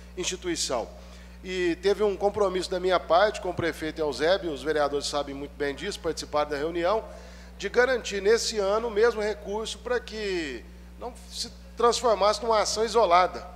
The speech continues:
e sim uma política perene. E como nós assumimos um compromisso de bancada daqueles cinquenta mil reais para a Polícia Militar,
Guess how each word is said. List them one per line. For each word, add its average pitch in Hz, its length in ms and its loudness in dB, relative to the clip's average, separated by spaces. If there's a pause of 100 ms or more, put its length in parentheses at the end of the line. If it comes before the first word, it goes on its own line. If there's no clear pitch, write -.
(280)
e 196 60 -14
sim 190 200 -2
uma 226 140 0
política 214 1000 -2 (360)
perene. 180 460 2 (960)
E 165 640 -4 (240)
como 240 220 4
nós 233 460 2
assumimos 240 500 -4
um 233 60 -4
compromisso 175 920 -2 (580)
de - 100 -4
bancada 180 840 4 (300)
daqueles 170 360 -2
cinquenta 202 500 0
mil 180 160 0
reais 160 340 2
para 226 260 4
a - 20 2
Polícia 165 400 -6
Militar, 156 800 0